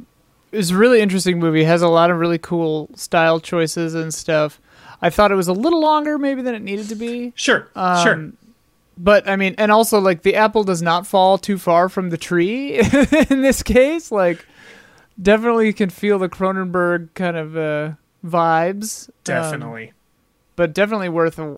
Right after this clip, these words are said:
Speaker 1: a watch. I enjoyed it, too.
Speaker 2: Yeah, yeah. The, uh, just that grimy,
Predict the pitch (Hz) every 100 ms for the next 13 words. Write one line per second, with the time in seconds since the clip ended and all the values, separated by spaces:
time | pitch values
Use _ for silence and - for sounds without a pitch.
0 | _ 175 151 147 147 143 - 151 151 151
1 | 156 156 151 151 - _ - - 165 190
2 | 277 202 117 - _ - 247 254 143 120
3 | 143 151 151 147 143 139 139 143 143 147
4 | 170 - 156 151 151 _ _ 190 _ _
5 | _ _ 160 - - 135 151 135 143 165
6 | 185 202 202 196 190 185 180 180